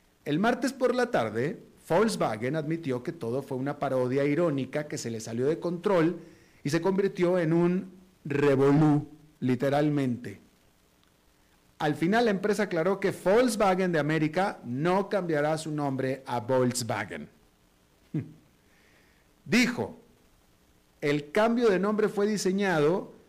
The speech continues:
para hacer un anuncio en el espíritu del Día de los Inocentes este primero de abril", porque el primero de abril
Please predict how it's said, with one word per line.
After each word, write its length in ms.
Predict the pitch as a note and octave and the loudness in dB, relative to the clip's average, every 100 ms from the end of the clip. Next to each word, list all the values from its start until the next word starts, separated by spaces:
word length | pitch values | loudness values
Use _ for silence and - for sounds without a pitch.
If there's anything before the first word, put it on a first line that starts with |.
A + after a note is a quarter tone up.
| _ | _
para 180 | - C3 | -2 -2
hacer 220 | C3 E3+ | 0 0
un 160 | G3 G3+ | 0 0
anuncio 640 | F#3 G3 G#3 G3+ F#3+ G#3+ | 2 4 4 2 0 0
en 80 | G3 | 0
el 140 | D#3+ | 2
espíritu 680 | C#3 B2 - F#3+ F#3+ F#3+ G3+ | 0 -2 -6 -2 -2 -2 -2
del 240 | E3+ C3+ | 0 0
Día 180 | B2+ F3 | 0 2
de 100 | F#3 | 2
los 220 | F3+ E3+ | 0 -2
Inocentes 580 | F#3 F3 F3 D#3+ D3+ E3+ | -6 -6 -4 -4 -4 -6
este 200 | D3 D#3+ | -6 -6
primero 360 | - B2+ B2 D3 | -6 -4 -2 0
de 120 | D3+ | 2
abril", 280 | D#3+ G#3+ A3+ | 2 2 0
porque 200 | - - | -4 -8
el 60 | |
primero 260 | - A#2 C#3 | -6 -2 0
de 80 | E3 | 2
abril 540 | D#3+ E3+ D3+ D#3 - | 4 4 4 2 -6